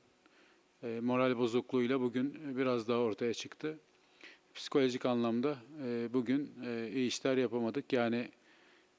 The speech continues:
belki bir gole ihtiyacımız vardı, öne geçmeye ihtiyacımız vardı ama ikinci yarının başında çok erken bir şekilde çok da bildiğimiz, e, Mevlüt'ün ön direğe koşusu,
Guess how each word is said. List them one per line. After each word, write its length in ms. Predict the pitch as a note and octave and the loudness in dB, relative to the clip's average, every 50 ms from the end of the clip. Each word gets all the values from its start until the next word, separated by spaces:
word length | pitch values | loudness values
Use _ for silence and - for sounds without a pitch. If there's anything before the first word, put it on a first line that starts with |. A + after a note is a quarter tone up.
| _ _ _ _ _ _ _ _ - | _ _ _ _ _ _ _ _ -4
belki 300 | C3 B2 B2+ B2 - D3 | 0 0 0 0 2 2
bir 100 | C3 C#3 | 2 6
gole 280 | A#2 C3 C#3 C3 C3+ C3 | 6 8 8 8 8 6
ihtiyacımız 600 | A#2 - - C3 B2 A#2+ A2 A#2+ A#2+ A#2+ G#2 A#2 | 4 4 2 2 4 4 2 2 0 0 0 0
vardı, 300 | A#2 A2+ A2+ A2+ C3+ C#3+ | 0 0 0 0 0 0
öne 200 | C#3 B2 B2+ B2+ | 2 2 2 4
geçmeye 400 | A#2 B2 A#2 - - B2+ A#2+ A2 | 4 2 2 2 0 0 0 0
ihtiyacımız 560 | - - - B2 A#2 A2+ A2+ A2 A2+ G#2+ A#2 | -2 -2 -2 0 0 0 -2 -4 -4 -2 -2
vardı 220 | A#2+ A#2+ B2+ D#3+ | 0 0 0 0
ama 120 | D#3 C#3 C3+ | 0 0 -2
ikinci 340 | B2+ - - C3 B2+ A#2+ C3 | -4 -2 -2 -2 0 2 2
yarının 200 | C3+ B2+ B2+ B2 | 0 2 0 0
başında 520 | B2 A#2 - - C3+ A#2+ B2 C3 C#3+ C#3 - - _ _ - - - - - - - - _ | 0 -2 -2 -4 -2 -2 0 0 -2 -4 -8 -16 _ _ -20 -20 -20 -20 -20 -20 -20 -20 _
çok 200 | - - C3 - | -10 -8 -4 0
erken 420 | C#3+ C3+ B2+ A#2+ - C#3 B2+ B2+ B2 | 2 2 2 4 4 2 2 4 2
bir 60 | - | 0
şekilde 340 | - C3 A2+ - C#3 C#3+ C#3+ | -2 -4 -4 -2 -2 -2 -2
çok 280 | - C#3+ B2+ - - | 0 -2 -2 -2 0
da 120 | C#3+ B2+ A#2 | -2 0 2
bildiğimiz, 760 | C3+ C3 B2+ A#2 C3 C3 C3 C3 C3+ B2 - - - - - - _ - | 2 0 2 4 4 4 4 4 2 2 0 -6 -8 -12 -16 -20 _ -10
e, 40 | C#3 | -8
Mevlüt'ün 640 | B2+ B2 A#2 A2+ A#2 A#2+ A#2+ A#2+ A#2+ A2 - - B2+ | -6 -6 -4 -4 -4 -2 -2 0 -2 -2 -2 -2 0
ön 200 | B2 A#2+ A#2+ A#2 | 0 2 2 2
direğe 280 | A#2 A2+ A#2+ A#2+ A#2 A2 | 2 2 2 2 2 0
koşusu, 600 | - - B2+ A#2 - - A#2+ - - C#3 C3+ | 0 -2 -2 -2 0 -2 -6 -4 -2 -2 -2